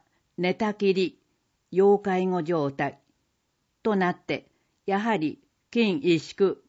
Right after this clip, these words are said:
筋力の低下、身体機能の低下に陥ります。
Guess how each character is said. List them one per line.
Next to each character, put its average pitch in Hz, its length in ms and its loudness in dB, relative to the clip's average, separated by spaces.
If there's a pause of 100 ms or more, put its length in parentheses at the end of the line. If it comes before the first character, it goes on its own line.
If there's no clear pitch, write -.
(160)
筋 226 260 0
力 160 260 0
の 160 160 2
低 185 320 -2
下、 170 260 -6 (220)
身 226 320 -4
体 208 260 -4
機 208 160 -4
能 156 260 2
の 156 200 0
低 185 300 -2
下 180 160 -2
に 175 120 0
陥 151 440 0
り 147 120 0
ま 143 160 -2
す。 - 240 -20